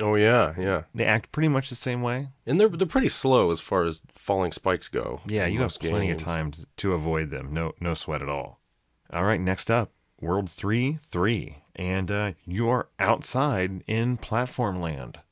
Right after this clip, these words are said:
Speaker 1: Yeah, kind of in an elevated looking area. I've, I always thought you have, like, uh, these Moai totem poles back there
Speaker 2: Mm-hmm.
Speaker 1: looking stuff.
Speaker 2: Yeah, and this level,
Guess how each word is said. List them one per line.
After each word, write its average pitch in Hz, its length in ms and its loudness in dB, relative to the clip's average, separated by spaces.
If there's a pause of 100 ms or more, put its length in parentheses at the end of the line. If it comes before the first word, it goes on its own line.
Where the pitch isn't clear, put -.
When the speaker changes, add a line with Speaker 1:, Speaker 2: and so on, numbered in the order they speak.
Speaker 1:
Yeah, 110 340 4
kind 139 240 0
of 98 140 0
in 90 120 2
an 90 100 2
elevated 110 540 4
looking 113 460 0
area. 110 380 2 (140)
I've, 101 260 -4
I 101 100 2
always 110 260 2
thought 113 260 4
you 104 100 2
have, 92 160 2
like, 85 300 0
uh, 80 360 0
these 85 220 -6
Moai 90 720 0
totem 110 340 0
poles 110 360 -2
back 110 280 -8
there 110 340 -8
Speaker 2:
Mm-hmm. 104 320 -2 (140)
Speaker 1:
looking 98 260 -8
stuff. - 380 -12 (220)
Speaker 2:
Yeah, 110 180 2
and 113 140 2
this 139 200 2
level, 101 480 -4